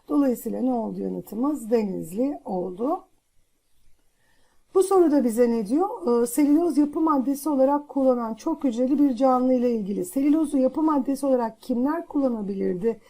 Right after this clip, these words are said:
sevgili arkadaşım? Yalnızca bitkiler kullanabilirdi. Çok hücreli bir canlı ile ilgili olarak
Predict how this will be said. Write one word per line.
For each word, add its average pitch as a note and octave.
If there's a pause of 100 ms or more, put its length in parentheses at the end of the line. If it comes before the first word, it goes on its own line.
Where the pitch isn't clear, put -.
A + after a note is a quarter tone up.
(140)
sevgili G#3
arkadaşım? G3+ (300)
Yalnızca D4+
bitkiler C4
kullanabilirdi. G3
Çok -
hücreli A3+
bir B3
canlı A#3
ile G#3
ilgili G#3+
olarak B3+